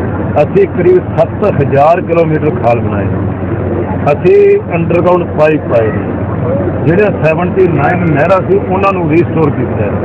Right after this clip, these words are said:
ਇੱਥੇ ਦੇ ਹਾਲ ਇਹ ਸੀ ਪਹਿਲਾਂ ਕਿ ਇੱਕ ਰਜਵਾਹਾ ਹੈ, ਉਹ ਬੰਦ ਪਿਆ ਸੀ, ਉਹ ਜਦੋਂ ਪੱਟਿਆ ਤਾਂ ਨੀਚੇ ਸਾਰਾ ਰਜਵਾਹਾ ਨਿਕਲਿਆ ਆ।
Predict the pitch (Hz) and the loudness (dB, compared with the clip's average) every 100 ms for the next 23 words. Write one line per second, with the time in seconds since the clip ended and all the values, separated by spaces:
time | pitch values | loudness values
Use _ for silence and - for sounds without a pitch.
0 | - - - - 190 160 226 233 160 196 | -4 -4 -4 0 0 2 0 0 2 2
1 | 208 - 233 220 196 165 190 185 135 127 | 0 -2 -2 0 0 2 2 2 2 0
2 | 139 - - - - - - - 226 - | -2 -2 -4 -4 -2 -2 -2 2 0 2
3 | - - 220 220 220 226 226 - - 151 | -2 -2 0 2 4 2 -2 -6 -2 0
4 | 160 185 185 156 - - - - - - | 2 2 2 2 0 -2 -6 -4 -2 0
5 | 233 190 226 220 226 220 214 208 - - | 0 0 0 0 0 0 -2 -4 -4 -4
6 | - - - - 214 202 220 - - 226 | -4 -4 -4 -2 0 2 0 -2 -2 0
7 | 220 208 165 180 - 175 175 135 127 131 | 0 0 0 0 0 2 2 2 2 2
8 | 151 160 190 180 175 | 0 0 2 2 0